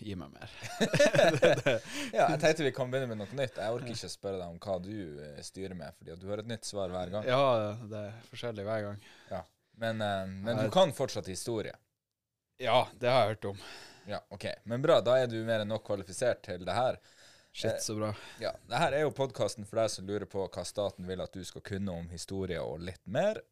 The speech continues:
Speaker 2: Eh, vi tar jo for oss, eh, kompetansemålene i, eh, læreplanen for historie på videregående.
Speaker 1: Det gjør vi, Joakim.
Speaker 2: Ja, i dag så har vi et ganske...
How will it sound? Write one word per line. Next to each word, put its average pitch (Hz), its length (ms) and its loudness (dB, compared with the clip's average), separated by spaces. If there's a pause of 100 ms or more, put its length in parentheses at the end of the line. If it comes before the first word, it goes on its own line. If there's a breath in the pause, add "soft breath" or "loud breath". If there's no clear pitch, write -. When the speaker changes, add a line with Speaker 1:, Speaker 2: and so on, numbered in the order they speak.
(340)
Speaker 2:
Eh, 101 200 -2
vi 120 120 -4
tar 120 200 2
jo - 20 2
for 107 200 -2
oss, 90 280 -4
eh, 87 280 -4
kompetansemålene 104 840 -2
i, 95 220 -6
eh, 92 140 0
læreplanen 98 500 -2
for 92 160 -6
historie 101 440 -4
på 82 120 -14
videregående. 90 480 -6 (240)
Speaker 1:
Det 139 160 0
gjør 190 180 6
vi, 107 120 0
Joakim. 104 480 -4
Speaker 2:
Ja, 165 160 -2 (140)
i 110 80 -4
dag 139 280 4
så 92 120 -6
har 123 100 2
vi 160 80 0
et 98 100 -4
ganske... 113 520 0